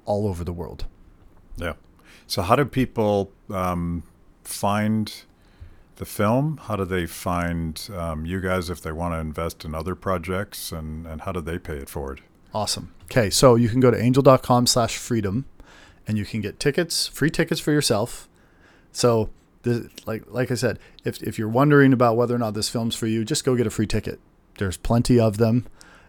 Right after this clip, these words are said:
Speaker 1: and, um, and it's, like, the first time in history where you can just go watch a movie.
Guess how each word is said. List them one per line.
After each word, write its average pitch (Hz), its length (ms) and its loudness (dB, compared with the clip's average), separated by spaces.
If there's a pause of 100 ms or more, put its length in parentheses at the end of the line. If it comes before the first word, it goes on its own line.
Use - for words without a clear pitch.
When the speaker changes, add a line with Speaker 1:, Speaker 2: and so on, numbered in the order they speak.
(140)
Speaker 1:
and, 104 460 -2
um, 95 500 -4 (340)
and 107 80 -6
it's, - 140 -6
like, 117 140 -6
the 104 100 -10
first - 300 -4
time 113 160 0
in 87 60 -4
history 98 300 -4
where 92 120 -6
you 87 80 -8
can 95 140 -10
just 101 200 -12
go 98 140 -4
watch 98 320 -4
a 95 40 -4
movie. 92 600 -4